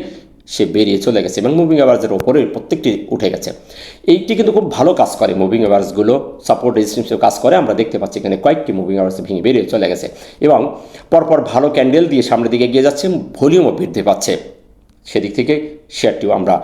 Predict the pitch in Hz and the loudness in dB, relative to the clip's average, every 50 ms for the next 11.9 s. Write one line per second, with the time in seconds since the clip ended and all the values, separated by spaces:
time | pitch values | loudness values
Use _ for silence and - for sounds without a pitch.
0 | - - - - 127 117 - - 117 117 113 - - 117 139 143 170 160 127 135 | -6 -4 0 0 2 2 0 0 0 0 2 0 0 0 0 2 2 2 2 2
1 | 147 - - - 120 107 95 - 92 - 95 95 - - 139 120 98 90 107 143 | 0 -2 -2 -2 0 0 0 -2 -4 -6 -6 -8 -4 -2 -2 -2 0 0 0 0
2 | - - - 95 - - - - - - _ _ - - 98 - 95 98 - 101 | 0 0 -2 -2 -2 -4 -10 -18 -20 -20 _ _ -2 -2 -2 -2 -2 -4 -4 -4
3 | 98 - - 85 85 90 120 104 - - - - - - - - - - - 160 | -2 0 0 0 2 2 2 2 0 -2 -8 -14 -18 -20 -20 -20 -8 -2 0 2
4 | 165 185 185 190 196 202 202 196 - - 165 135 - - 202 202 202 208 208 185 | 4 4 4 2 4 4 2 2 4 2 2 2 4 2 2 2 2 2 2 4
5 | 196 196 175 180 180 156 139 143 143 147 220 - - 147 160 165 160 156 160 156 | 4 4 4 4 4 4 2 0 0 0 -2 -2 0 0 2 4 4 4 4 2
6 | 143 - 151 135 - 160 170 165 - 139 123 101 95 117 151 160 156 - - - | 2 2 0 0 2 2 0 2 2 0 0 2 2 0 0 0 -2 -8 -14 -20
7 | - _ _ _ 147 156 156 156 151 - - - - - _ - 110 110 120 120 | -20 _ _ _ 0 0 2 0 -2 -4 -8 -16 -20 -14 _ -2 0 2 2 2
8 | 120 113 113 120 127 135 - 143 - - 110 95 - - 160 180 - - - - | 4 4 4 4 2 2 0 -2 -2 -4 -6 -8 -2 0 0 0 2 2 2 0
9 | - - 165 175 190 196 - - - - - - _ _ _ _ _ _ _ _ | 2 4 4 2 2 2 -4 -10 -14 -18 -20 -20 _ _ _ _ _ _ _ _
10 | _ _ _ _ _ _ _ _ _ _ - - 170 143 - - - 113 104 - | _ _ _ _ _ _ _ _ _ _ -4 0 0 0 0 0 0 -2 0 -2
11 | - - 95 - 139 160 135 131 143 139 - 131 110 110 - - - - | -4 -4 -2 -2 -2 0 0 0 -2 0 0 0 0 0 0 0 -2 -2